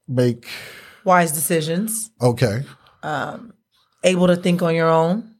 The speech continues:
Speaker 1: Okay.
Speaker 2: Uh, depending on, I like what we talked about. Depending on the situation, um, you, you can rely on yourself.
Speaker 1: Indeed, if necessary.
Speaker 2: Right.
Speaker 1: If necessary. So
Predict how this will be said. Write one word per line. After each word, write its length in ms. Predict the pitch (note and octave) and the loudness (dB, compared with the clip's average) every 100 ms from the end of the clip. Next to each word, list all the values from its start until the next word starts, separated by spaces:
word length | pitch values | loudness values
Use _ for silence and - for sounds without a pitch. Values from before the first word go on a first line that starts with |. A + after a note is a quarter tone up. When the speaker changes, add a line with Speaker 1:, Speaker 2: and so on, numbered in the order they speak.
| _ - | _ -8
Speaker 1:
Okay. 380 | G#2+ - F#2 F#2+ - _ _ _ _ _ _ _ - | -8 -4 -4 -4 -10 _ _ _ _ _ _ _ -14
Speaker 2:
Uh, 420 | D#3+ D3 A2 - - _ _ _ | -10 -10 -12 -16 -18 _ _ _
depending 420 | F#3 F#3 G3+ G3+ | -6 0 0 0
on, 100 | G3+ - | -2 2
I 120 | A3 | 4
like 200 | B3+ C4+ | 4 2
what 140 | C4 | 2
we 120 | A#3 A3 | 2 0
talked 300 | G3+ F#3+ F3+ | 0 -2 2
about. 220 | D#3+ D3+ | 2 2
Depending 340 | D#3 A#3 A#3 | 2 4 4
on 120 | G#3+ | 4
the 80 | F#3 | 2
situation, 880 | - F#3+ F#3 F3 A3 A3+ E3 D#3+ E3 | 0 -2 2 2 2 0 -2 -2 -6
um, 560 | D#3 D#3+ D3+ D3 D3+ D3+ _ _ _ _ _ _ _ _ _ _ | -6 -4 -4 -6 -12 -16 _ _ _ _ _ _ _ _ _ _
you, 180 | F3+ F3 | -6 -6
you 200 | F3+ F3+ | -6 -10
can 180 | F3+ E3+ | -10 -10
rely 240 | E3 F3 | -8 -8
on 140 | E3+ E3 | -8 -8
yourself. 520 | D3+ - - D3+ - - - | -8 -8 -8 -10 -14 -4 0
Speaker 1:
Indeed, 500 | E3 C4+ E4+ A#2 - | 2 0 -2 -4 0
if 100 | D3+ | 0
necessary. 560 | C#3 D3+ C3+ G2 F2+ - | 4 4 2 -6 -10 -8
Speaker 2:
Right. 280 | F3 C#3+ - _ D#3 | -4 -4 -6 _ 0
Speaker 1:
If 100 | C#3+ | 2
necessary. 320 | C#3 C3+ G#2 - - | 2 0 -6 -10 -10
So 480 | - G3+ E3 D#3 | 2 4 4 0